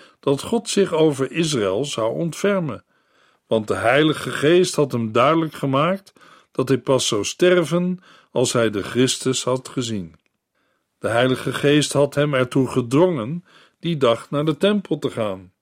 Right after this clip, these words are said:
Terwijl hij daar was, zag hij Jozef en Maria komen om, in gehoorzaamheid aan de wet, het kind Jezus aan God op te dragen.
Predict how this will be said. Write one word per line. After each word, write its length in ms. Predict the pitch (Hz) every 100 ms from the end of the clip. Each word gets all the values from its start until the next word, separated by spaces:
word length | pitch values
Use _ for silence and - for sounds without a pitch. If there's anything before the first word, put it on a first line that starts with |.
| _ _ _ _ _
Terwijl 380 | - 185 196 226
hij 200 | 180 160
daar 240 | 131 95 92
was, 440 | 135 160 - - _ _ -
zag 320 | - 202 -
hij 180 | 147 120
Jozef 500 | 117 156 170 160 143
en 160 | 131
Maria 460 | 120 110 120 143 120
komen 540 | - 147 143 156 156
om, 380 | 165 147 160 165 - - - _ -
in 220 | 110 107
gehoorzaamheid 840 | - 98 120 120 120 110 110 101
aan 140 | 113
de 80 | 120
wet, 380 | 120 160 165 - _ _ _
het 220 | - 139
kind 320 | - 196 180 139
Jezus 560 | 143 185 196 185 156
aan 180 | 139 127
God 340 | - 185 185
op 240 | - 190 180
te 160 | -
dragen. 540 | 117 107 98 90 87